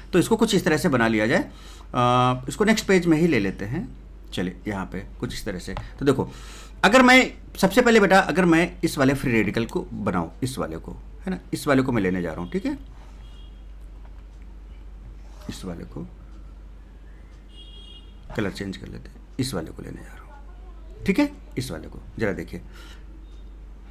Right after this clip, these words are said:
तो अब जरा गौर फरमाइएगा बेटे, देखिए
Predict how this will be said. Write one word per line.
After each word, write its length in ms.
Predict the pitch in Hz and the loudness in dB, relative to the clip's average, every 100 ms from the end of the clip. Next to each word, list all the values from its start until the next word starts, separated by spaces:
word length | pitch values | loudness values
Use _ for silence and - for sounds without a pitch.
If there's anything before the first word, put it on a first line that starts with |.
| - - - - | -20 -20 -12 -10
तो 80 | 131 | -4
अब 180 | 131 | -2
जरा 180 | 120 151 - 113 | 0 -2 -6 -8
गौर 180 | 95 90 | -4 -4
फरमाइएगा 480 | - 87 82 78 - | -6 -14 -14 -12 -12
बेटे, 400 | - - - - - - - - - - - - | -12 -16 -14 -14 -14 -20 -20 -20 -20 -20 -20 -18
देखिए 260 | 92 - | -16 -16